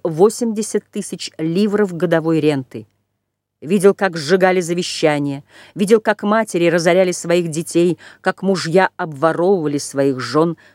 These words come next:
как жены медленно убивали своих мужей, пользуясь как смертоносным ядом их любовью, превращая их в безумцев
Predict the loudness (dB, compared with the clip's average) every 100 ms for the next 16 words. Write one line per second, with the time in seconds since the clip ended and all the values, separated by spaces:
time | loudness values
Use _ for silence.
0 | _ -4 -2 2 4 4 2 2 2 2
1 | 2 2 2 2 2 0 -2 -4 -2 -2
2 | -4 -6 0 0 0 0 -2 -2 0 0
3 | 0 -10 _ _ _ -8 -6 -2 -2 0
4 | 0 0 -2 -2 0 2 2 2 -2 -4
5 | -8 -8 -6 -4 0 0 0 -4 -12 -16
6 | _ _ _ _ -4 0 0 0 2 2
7 | 2 -2 -8 -10 -20 _ _ _ _ _
8 | -6 0 0 0 -2 -4 -10 -14 -18 _